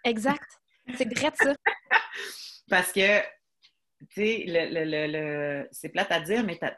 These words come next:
Speaker 2: t'as, t'as ton... même si la personne que tu rencontres, c'est exactement la personne qui te ferait faire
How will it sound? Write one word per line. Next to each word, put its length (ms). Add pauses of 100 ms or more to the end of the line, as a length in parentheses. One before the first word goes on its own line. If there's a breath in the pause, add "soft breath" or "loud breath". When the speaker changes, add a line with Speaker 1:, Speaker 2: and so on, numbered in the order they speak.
Speaker 2:
t'as, 140
t'as 200
ton... 400 (840)
même 380
si 680
la 140
personne 520
que 120
tu 180
rencontres, 640
c'est 240
exactement 680
la 120
personne 540
qui 120
te 60
ferait 220
faire 500